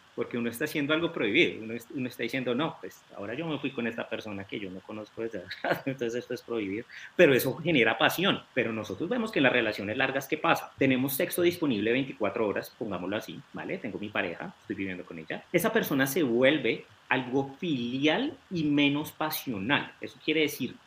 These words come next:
puede ser la mamá de mis hijos y termina siendo menos la mujer que le tengo ganas, pongámoslo así, ¿vale? Entonces, eso es la relación filial.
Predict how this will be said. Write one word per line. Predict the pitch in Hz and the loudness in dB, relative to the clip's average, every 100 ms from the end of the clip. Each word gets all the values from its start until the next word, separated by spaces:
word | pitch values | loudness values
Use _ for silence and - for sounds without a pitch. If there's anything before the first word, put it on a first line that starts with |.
| - | -8
puede | 123 127 | -2 0
ser | 131 151 | 0 -2
la | 170 | -2
mamá | 180 135 113 | -2 -2 -2
de | 147 | -2
mis | 160 - | -4 -6
hijos | 147 - 349 302 - - - - | -10 -8 -10 -10 -14 -20 -16 -6
y | 139 | -2
termina | 131 117 110 113 113 | 0 -2 -4 -4 -4
siendo | - 156 147 151 | -4 -2 0 0
menos | 160 160 156 165 - - - | 2 2 2 -2 -8 -4 2
la | 135 | 2
mujer | 123 107 104 | 2 -4 -6
que | 120 | -6
le | |
tengo | 127 107 107 | -4 -4 -2
ganas, | 139 127 85 - - | 2 0 -2 -12 -16
pongámoslo | - 123 - 78 | -10 -8 -6 -6
así, | 123 - - - _ | -6 -10 -14 -20 _
¿vale? | 107 123 - 135 | -4 -2 -2 -4
Entonces, | 113 113 123 127 - | -2 -2 -2 -4 -2
eso | 151 143 | -2 0
es | |
la | 156 151 | 2 4
relación | 147 127 113 - | 4 2 -2 -6
filial. | 120 113 | -4 -2